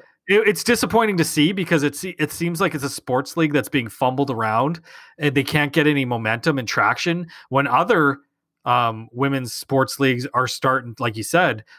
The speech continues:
starting to thrive and get traction. And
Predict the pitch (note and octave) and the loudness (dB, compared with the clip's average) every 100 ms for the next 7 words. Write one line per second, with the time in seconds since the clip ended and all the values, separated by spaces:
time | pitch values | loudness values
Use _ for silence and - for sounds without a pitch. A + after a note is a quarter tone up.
0 | _ - - C#3+ C#3+ A2 - B2+ B2+ A#2 | _ -8 0 2 0 -4 -6 2 4 4
1 | E2+ - - B2 A#2+ A2 B2+ C#3+ - A2+ | -2 -14 -18 -12 -10 -4 -2 -2 -4 -6
2 | E2+ - F2 F2+ _ _ _ - C#3 A#2 | -6 -8 -16 -20 _ _ _ -8 -2 -2
3 | A#2 A2 | -4 -10